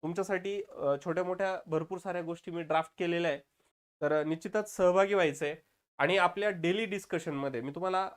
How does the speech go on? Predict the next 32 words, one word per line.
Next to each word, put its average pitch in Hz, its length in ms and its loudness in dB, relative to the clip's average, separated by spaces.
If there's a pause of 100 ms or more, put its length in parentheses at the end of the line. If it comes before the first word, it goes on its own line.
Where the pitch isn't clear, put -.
(160)
लाईव्ह 165 300 4
स्वरूपामध्ये 151 540 -4
जे 156 120 -6
दिवसभर 190 460 -4
मी 208 120 -6
काही 196 320 -4
महत्त्वाचे 170 420 -6
टिपणं 170 300 -6
काढलेले 160 400 2
असतात, 120 260 -8 (580)
अ, 135 60 0
उत्तरांमध्ये 196 720 0
दिवसभराचा 175 560 0
भाग 160 160 0 (440)
रिवाइज 165 320 2
करायचा 127 340 -2
आहे 123 80 2
आणि 139 80 0
आपले 175 260 -2 (100)
Telegram 175 420 2
ग्रुप 185 220 0
आणि 175 100 0
WhatsApp 160 340 -2
ग्रुप 165 200 -6
जॉईन 151 220 4
करायचे 131 400 -2 (440)
आणि 139 120 -2
कमेंट 170 300 2
बॉक्समध्ये 185 380 -4
उत्तरं 180 300 -2
येऊ 175 140 0
द्या. 170 140 -2